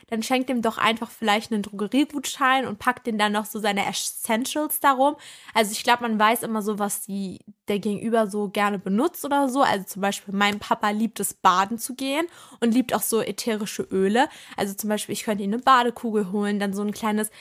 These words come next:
Pfefferminzöl zum Beispiel oder Badesalz und dann kann ich ihm noch so ein schönes Duschgel holen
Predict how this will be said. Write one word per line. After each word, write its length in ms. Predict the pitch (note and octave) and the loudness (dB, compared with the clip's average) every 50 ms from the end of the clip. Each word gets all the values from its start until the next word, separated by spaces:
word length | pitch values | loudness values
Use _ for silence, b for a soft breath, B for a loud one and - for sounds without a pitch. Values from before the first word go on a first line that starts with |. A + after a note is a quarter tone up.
| B B B | B B B
Pfefferminzöl 960 | - B3+ B3+ - B3+ A#3+ A3+ B3 C4+ C4+ C#4 B3+ - - - A3+ A#3+ A#3+ A#3+ | -2 0 4 4 4 4 6 4 4 4 4 2 0 0 2 4 4 4 4
zum 240 | A#3 - - B3 A3+ | 2 0 -4 0 4
Beispiel 640 | G#3+ G3+ G#3+ A3 A#3 A3+ - - _ - A3+ A3+ - | 6 6 6 6 4 0 -4 -10 _ 0 0 2 2
oder 240 | G3 G#3 A3 A#3 | 2 2 0 0
Badesalz 920 | A3 - A#3 G#3+ A3+ A#3+ A3+ A3+ A3 G3 G3 G#3+ G#3 G3+ G#3 G#3 G#3 G#3 - | 2 4 4 4 6 4 4 2 0 0 0 2 2 4 4 2 0 -2 -4
und 80 | G3+ | -6
dann 120 | G3 G3 G3 | -6 -6 -6
kann 160 | - - G#3+ | -6 -8 -8
ich 100 | G#3 - | -8 -8
ihm 60 | G#3 | -8
noch 120 | G#3 G#3+ - | -8 -8 -8
so 120 | - B3 | -8 -10
ein 80 | A#3+ - | -10 -10
schönes 340 | - - C4 C4 B3+ - | -10 -8 -8 -8 -8 -2
Duschgel 520 | _ E4 E4+ E4+ - - - C4 A#3 G#3+ G#3+ | _ 4 4 4 2 0 -2 -4 -4 -2 -2
holen 380 | A#3+ A#3 A#3 A#3 A3+ A3+ A#3 | -2 0 2 2 2 2 2